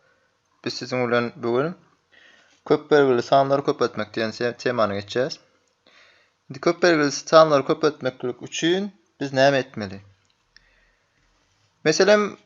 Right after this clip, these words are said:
bir iki mysal eser edeli. Bizde alty ýüz on beş köp etmek üç ýüz ýigirme beş bolsun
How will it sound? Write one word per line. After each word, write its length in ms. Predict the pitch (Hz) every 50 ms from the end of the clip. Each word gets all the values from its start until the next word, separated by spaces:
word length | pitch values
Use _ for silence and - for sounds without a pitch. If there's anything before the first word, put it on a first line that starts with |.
| -
bir 120 | - 180 180
iki 160 | 170 - 165
mysal 340 | 160 160 - 202 175 165 151
eser 180 | 143 - 160
edeli. 320 | 160 139 113 110 87 90 98 - - _ _ _ _ _ _ _ _ _ _ _ _ -
Bizde 140 | - - -
alty 360 | - 160 165 165 165 - 156
ýüz 260 | 147 139 120 110 - -
on 260 | - - 123 123 120
beş 480 | 113 110 117 123 147 185 - - - - - _ _ _ _ _ _ _ _ _ _ _ _ _ _ _ _ _ _ -
köp 180 | - 151 151 151
etmek 420 | 139 139 - - 147 160 185 185 - _ _ _ _ _ _ _ _ -
üç 220 | 160 156 - -
ýüz 100 | 147 139
ýigirme 340 | 139 143 139 139 127 123 120
beş 280 | 123 123 120 - -
bolsun 340 | 110 101 95 - - - -